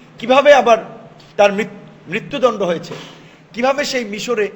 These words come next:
এখন একটা সেনা শাসনের অবস্থা আছে, এইগুলো কিন্তু আপনাদেরকে মাথায় রাখতে হবে। যখন রাজনৈতিক শক্তিগুলোর মধ্যে বিভাজন থাকে,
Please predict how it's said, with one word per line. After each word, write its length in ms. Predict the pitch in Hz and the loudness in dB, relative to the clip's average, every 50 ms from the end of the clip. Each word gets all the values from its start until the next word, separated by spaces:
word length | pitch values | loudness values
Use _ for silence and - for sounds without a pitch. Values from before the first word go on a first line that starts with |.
| - - - _ _ - | -16 -20 -20 _ _ -6
এখন 220 | - 190 185 233 226 | -6 -6 -4 -4 -6
একটা 180 | 220 - 202 - - | -6 -6 -10 -12 -12
সেনা 200 | - 220 226 233 - | -10 -8 -8 -8 -8
শাসনের 480 | - - 180 180 - 220 214 214 185 - 180 | -8 -12 -14 -14 -12 -10 -10 -8 -8 -8 -8
অবস্থা 280 | 185 208 - - - 175 | -8 -8 -10 -10 -10 -10
আছে, 200 | 147 - - - 104 _ _ _ _ _ _ _ - | -10 -10 -12 -18 -20 _ _ _ _ _ _ _ -4
এইগুলো 260 | 196 233 226 269 285 - 277 | -4 -4 -4 -4 -8 -8 -6
কিন্তু 140 | 247 226 254 | -2 -2 -2
আপনাদেরকে 400 | 208 - 214 208 185 202 - 226 196 175 | -2 -2 -4 -8 -8 -6 -8 -8 -6 -6
মাথায় 260 | 180 180 - 240 254 240 | -6 -6 -4 -4 -2 -2
রাখতে 200 | 214 - - - | -2 -4 -4 -10
হবে। 140 | 170 147 151 156 | -10 -10 -8 -8
যখন 180 | 170 175 226 233 233 - - - - - _ _ _ 135 | -8 -6 -6 -8 -8 -10 -20 -20 -20 -20 _ _ _ -4
রাজনৈতিক 520 | 165 175 190 196 170 196 233 196 269 254 - - | -2 0 0 0 -2 -4 -12 -12 -12 -12 -10 -8
শক্তিগুলোর 480 | - 208 208 - - 226 208 226 226 220 | -8 -8 -10 -10 -18 -12 -8 -8 -8 -8
মধ্যে 180 | 220 202 185 214 | -8 -8 -8 -8
বিভাজন 420 | - 151 160 185 220 - 285 285 269 196 | -6 -4 -2 -2 -2 -2 -4 -8 -8 -10
থাকে, 200 | 175 156 - - | -12 -14 -14 -16